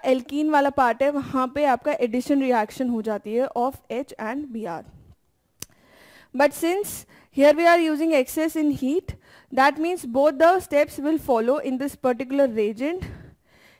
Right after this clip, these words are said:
यहाँ पे आपका सब्स्टिट्यूशन रिएक्शन भी हो जाएगा। So if the substitution reaction will happen,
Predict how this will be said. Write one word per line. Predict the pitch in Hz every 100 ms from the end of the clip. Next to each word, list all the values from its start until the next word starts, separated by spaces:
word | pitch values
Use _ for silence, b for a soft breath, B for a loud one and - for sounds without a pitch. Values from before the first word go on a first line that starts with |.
| b
यहाँ | 240 269 320 349
पे | 370 - 277
आपका | 269 - 320 370
सब्स्टिट्यूशन | - 277 247 - - 294 277 320 294
रिएक्शन | 262 233 233 - 320 285
भी | 262 320 269
हो | 220
जाएगा। | 208 190 185 165 156 - B B B B
So | 320 294
if | 269
the | 359 -
substitution | 277 - - 359 320 320 339 349 294
reaction | 269 240 240 - 320 339 b b b b b b b b b 247
will | 294 320
happen, | 254 233 294 415